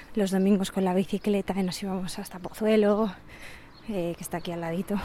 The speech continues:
Mm, y volvíamos y recuerdo que era todo como un ritual, eh, comprábamos unos chupa chups, <laughs> ahí el de fresa con nata y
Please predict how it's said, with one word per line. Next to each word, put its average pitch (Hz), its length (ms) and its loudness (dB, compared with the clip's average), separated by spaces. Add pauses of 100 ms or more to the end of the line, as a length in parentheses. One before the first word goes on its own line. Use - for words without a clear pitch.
(840)
Mm, 185 760 0
y 196 40 2
volvíamos 214 720 6
y 208 160 6
recuerdo 208 300 4
que 226 60 6
era 226 100 8
todo 214 180 6
como 220 160 4
un 214 80 6
ritual, 214 760 6
eh, 202 360 2 (420)
comprábamos 208 640 4
unos 202 180 0
chupa 202 300 -4
chups, 233 680 6 (540)
<laughs> - 540 -2
ahí 220 260 4
el 220 140 4
de 233 100 2
fresa 233 300 0
con 254 240 4
nata 214 640 4 (200)
y 226 140 0